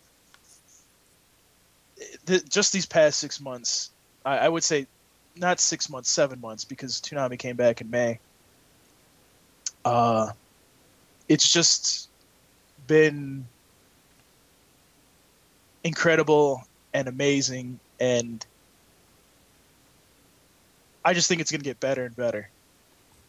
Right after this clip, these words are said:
You know, and, and, and if I can just say that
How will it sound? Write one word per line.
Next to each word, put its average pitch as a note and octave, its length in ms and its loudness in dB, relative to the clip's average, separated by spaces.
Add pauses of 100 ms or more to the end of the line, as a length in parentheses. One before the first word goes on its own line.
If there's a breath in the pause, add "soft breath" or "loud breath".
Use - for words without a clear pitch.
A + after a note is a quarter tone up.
(120)
You B2+ 100 -6
know, A2+ 200 -2
and, A#2+ 240 0
and, C#3 300 4
and D3 100 4
if C#3 140 2
I D#3+ 80 6
can D#3+ 140 -2
just - 440 -2
say D3+ 380 6
that C3 340 2